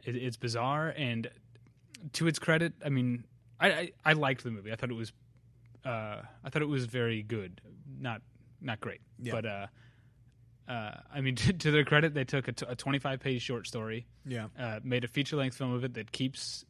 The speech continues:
Speaker 1: the heart of it, uh, and maintains the weirdo, bizarre ending <laughs> that is in
Speaker 2: Okay.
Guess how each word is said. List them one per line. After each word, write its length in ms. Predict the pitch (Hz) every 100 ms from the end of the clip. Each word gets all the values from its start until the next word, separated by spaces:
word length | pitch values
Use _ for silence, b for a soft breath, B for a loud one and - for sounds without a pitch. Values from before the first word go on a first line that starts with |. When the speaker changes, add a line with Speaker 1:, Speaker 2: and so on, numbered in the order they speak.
| -
Speaker 1:
the 120 | 131
heart 240 | 123 139 143
of 120 | 147
it, 180 | 170 - B B B B - -
uh, 420 | 123 117 110 98 65 - - - -
and 400 | 165 165 151 143 B -
maintains 800 | 143 143 143 147 139 135 135 -
the 400 | 139 123 123 117 - B - 131
weirdo, 420 | 120 143 143 135
bizarre 400 | 123 123 123 117
ending 460 | 113 120 110 104 92 135
<laughs> 100 | 214 160
that 160 | 127
is 140 | 120 120
in 260 | 113 113
Speaker 2:
Okay. 300 | 139 - 107